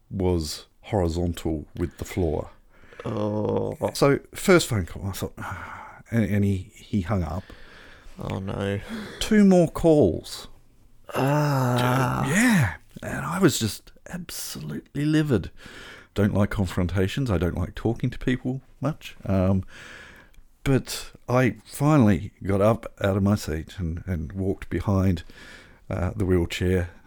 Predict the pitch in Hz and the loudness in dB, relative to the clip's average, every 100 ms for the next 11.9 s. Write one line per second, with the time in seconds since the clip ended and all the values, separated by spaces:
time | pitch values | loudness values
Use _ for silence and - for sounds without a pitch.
0 | 92 - - 87 85 - 82 78 95 85 | -10 -6 -2 0 -2 -4 -4 2 2 2
1 | - 95 87 71 76 87 - - - - | -2 -4 -2 -2 -4 -6 -8 -12 -10 -8
2 | - - 190 202 - 80 95 120 - _ | -8 0 2 2 2 -2 -2 -6 -10 _
3 | _ _ _ - - 73 71 98 180 123 | _ _ _ -6 -4 -4 -4 -2 0 2
4 | 87 76 85 - - - - - - - | 0 -2 -4 -8 -14 -20 -20 -20 -20 -10
5 | - - 95 104 - - 95 85 - - | -2 -2 2 0 0 -4 -4 -6 -8 -12
6 | - - - - 101 92 90 - - 95 | -12 -16 -10 0 2 2 0 -2 0 2
7 | 87 92 - 95 90 - 110 104 95 101 | 0 -4 -6 -2 -2 0 6 6 6 2
8 | 120 - - - 104 101 98 101 - - | -2 -10 -14 -4 0 2 2 0 -4 0
9 | 98 92 87 _ - - - - - - | 4 4 0 _ -20 -20 -20 -20 -20 -12
10 | 104 - 95 - 95 92 92 95 87 98 | -8 -4 -6 -4 -2 0 -2 -2 -2 -2
11 | - - 104 92 87 104 90 - - | -4 0 2 4 4 2 2 -2 -14